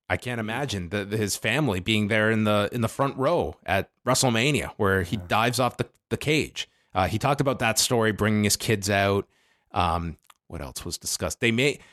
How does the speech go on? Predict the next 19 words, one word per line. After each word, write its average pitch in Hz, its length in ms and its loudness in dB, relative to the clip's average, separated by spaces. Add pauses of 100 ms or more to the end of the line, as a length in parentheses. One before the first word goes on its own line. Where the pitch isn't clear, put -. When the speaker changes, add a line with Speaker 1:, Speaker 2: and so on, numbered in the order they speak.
(180)
Speaker 1:
<laughs> - 340 -6
Kurt 190 340 0
just 139 240 2
randomly 110 640 4
starts - 420 0
one 110 140 0
of 98 60 -4
the 87 60 -4
chapters 87 680 -4
with, 82 240 -6 (1040)
"What 92 180 2
do 139 60 4
you 147 100 4
guys 131 400 4 (140)
do 117 300 4
to 85 340 -2 (640)
keep - 280 -2
up 120 160 0
your 98 100 -2